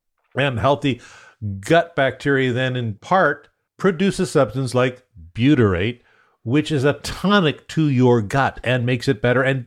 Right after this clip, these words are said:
decreases your risk of cancer. You know, maybe I should take on the moniker of Fiber King instead of Liver King. What do you think? No? Damn. An all-meat diet is healthy is another myth.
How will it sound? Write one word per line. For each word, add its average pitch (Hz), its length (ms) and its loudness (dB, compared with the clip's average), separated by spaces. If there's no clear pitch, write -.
decreases 135 800 0
your 120 80 0
risk 113 260 0
of 107 120 -4
cancer. 107 500 -4
You - 80 -2
know, 190 100 4
maybe 233 280 2
I 165 140 4
should - 280 -2
take 135 200 0
on 127 120 2
the 107 80 4
moniker 104 500 2
of 82 100 -2
Fiber 107 460 0
King 78 300 -4
instead 76 340 -10
of 73 100 -10
Liver 92 220 -2
King. - 280 -16
What 127 100 0
do 196 60 2
you 185 60 2
think? 214 240 0
No? 208 340 0
Damn. - 300 -16
An 175 80 -2
all-meat 196 300 0
diet 127 400 0
is 123 200 -2
healthy 113 380 0
is 95 120 -2
another 95 300 -2
myth. 90 400 -10